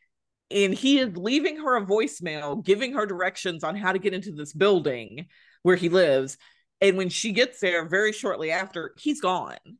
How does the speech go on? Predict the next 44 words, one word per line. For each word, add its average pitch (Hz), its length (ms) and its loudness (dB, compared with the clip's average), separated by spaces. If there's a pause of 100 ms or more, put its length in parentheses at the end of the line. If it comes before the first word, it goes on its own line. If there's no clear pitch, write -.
(640)
And 170 320 2
she 190 220 -6
can't - 240 -4
find 269 260 0
him. 247 220 0
She 208 180 -8
can't 196 260 -4
find 180 200 -2
any 170 180 -6
evidence 185 400 -4
really 185 200 0
that 170 160 -6
anything 170 400 -6
happened 220 420 -2
to 277 80 0
him. 196 540 -4 (420)
She - 220 -2
has 160 200 2
no 202 280 0
idea 208 260 0
why 180 220 0
he's 185 200 -10
not 165 200 -6
there 151 100 -2
waiting 196 320 -2
for 202 180 -8
her. 175 380 -2 (300)
So - 180 2
the 208 160 2
story 311 580 -4
is 208 220 -2
all 214 240 0
about 208 340 -2
her 254 300 -4
working, 220 560 -8
trying 214 240 -2
to - 60 -8
figure 185 340 -6
out 170 240 2
what 190 180 2
happened 185 520 -4
and 170 240 -4
working 180 420 -2
through 180 600 2